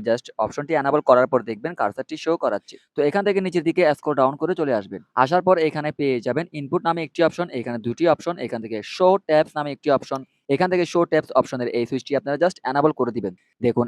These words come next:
এনেবল করার সাথে সাথে কিন্তু একটি ফোকাস এখানে শো করাচ্ছে। আমি যে এখানে ক্লিক করতেছি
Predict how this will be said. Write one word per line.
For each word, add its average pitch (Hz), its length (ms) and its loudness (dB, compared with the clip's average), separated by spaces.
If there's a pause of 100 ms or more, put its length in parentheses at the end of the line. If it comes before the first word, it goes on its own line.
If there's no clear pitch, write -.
এনেবল 123 300 4
করার 120 220 2
সাথে 151 180 -6
সাথে 160 200 -2
কিন্তু 175 180 -6 (120)
একটি 135 140 -8 (260)
ফোকাস 160 300 2 (140)
এখানে 147 260 -8
শো 170 80 2 (100)
করাচ্ছে। 120 320 0
আমি 113 120 -8
যে 113 100 -4
এখানে 127 200 -8
ক্লিক 123 200 -10
করতেছি 127 240 -4